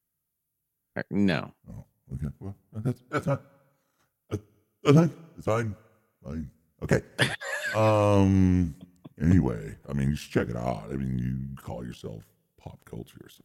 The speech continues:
Speaker 2: <laughs> you should check it out. It's
Speaker 1: Oh,
Speaker 2: pretty
Speaker 1: I see
Speaker 2: good.
Speaker 1: what you're do-, I see what you're doing there.
Speaker 2: So,
Speaker 1: You, you,
Speaker 2: um,
Speaker 1: you minimize me. Okay, that's great.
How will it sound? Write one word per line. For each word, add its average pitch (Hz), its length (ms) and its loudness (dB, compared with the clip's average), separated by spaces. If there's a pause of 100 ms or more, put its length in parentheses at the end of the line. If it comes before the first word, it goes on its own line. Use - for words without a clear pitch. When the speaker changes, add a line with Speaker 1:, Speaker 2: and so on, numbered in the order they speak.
(140)
Speaker 2:
<laughs> - 60 -20
you - 220 -20
should - 180 -20
check - 160 -18
it - 200 -20
out. - 120 -16 (540)
It's 98 180 -2
Speaker 1:
Oh, 117 100 -2
Speaker 2:
pretty - 140 6
Speaker 1:
I - 20 4
see - 160 4
Speaker 2:
good. 110 160 0
Speaker 1:
what 90 100 -10
you're 98 100 0
do-, - 60 -18 (240)
I 110 100 -2
see - 120 -6
what 196 140 -4
you're 156 80 -4
doing 160 260 -4
there. - 240 -8 (140)
Speaker 2:
So, 113 80 8
Speaker 1:
You, 95 80 8
you, 95 140 6
Speaker 2:
um, 80 280 4 (300)
Speaker 1:
you 107 120 -4
minimize 104 520 2
me. 101 680 2 (100)
Okay, 120 320 0 (140)
that's 202 160 -4
great. 214 340 0